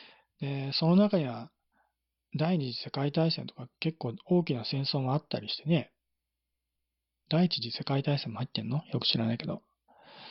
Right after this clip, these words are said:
うん。要はそういう戦争を経ているから、戦争、戦前と戦後の、まあそういう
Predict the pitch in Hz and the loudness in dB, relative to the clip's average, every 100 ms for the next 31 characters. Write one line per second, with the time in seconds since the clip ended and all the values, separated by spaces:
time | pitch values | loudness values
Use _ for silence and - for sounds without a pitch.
0 | - - - - _ 175 202 _ _ - | -14 -12 -14 -16 _ -16 -16 _ _ 2
1 | 175 - 165 160 151 160 170 175 185 180 | 2 4 4 4 4 4 4 6 4 4
2 | 180 180 180 175 175 - _ _ _ _ | 6 6 6 6 4 0 _ _ _ _
3 | _ _ _ _ _ _ _ _ _ _ | _ _ _ _ _ _ _ _ _ _
4 | _ _ _ 175 160 160 156 151 170 160 | _ _ _ 2 4 2 0 0 0 2
5 | 131 123 - 117 127 117 - - _ _ | 0 -2 -6 -6 -6 -8 -12 -16 _ _
6 | _ _ _ _ _ _ _ - 180 190 | _ _ _ _ _ _ _ 0 6 6
7 | - 196 180 175 175 175 - - - - | 6 6 6 6 6 4 2 -6 -4 4
8 | 175 190 202 202 202 185 180 180 180 175 | 8 8 8 6 4 4 6 6 6 4
9 | 165 156 151 _ _ _ _ _ _ _ | 4 2 -2 _ _ _ _ _ _ _
10 | _ - 123 113 127 123 117 117 117 131 | _ -8 -6 -8 -10 -10 -10 -12 -14 -18